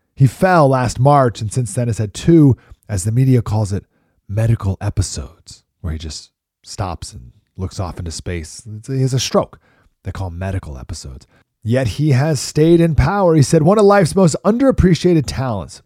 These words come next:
is to know when it's time to move on to life's next chapter."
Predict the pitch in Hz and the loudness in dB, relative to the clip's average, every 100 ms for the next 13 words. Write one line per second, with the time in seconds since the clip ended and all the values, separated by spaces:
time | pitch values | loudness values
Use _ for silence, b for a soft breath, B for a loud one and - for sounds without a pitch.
0 | _ 117 104 127 120 135 160 170 165 123 | _ -8 -4 -2 0 0 0 0 -2 -2
1 | - 131 123 120 123 117 117 95 90 101 | -2 -2 0 0 2 2 0 -4 -6 -6
2 | 98 98 98 - 85 82 - - 82 - | -6 -6 -8 -10 -14 -14 -16 -16 -16 -18
3 | - | -20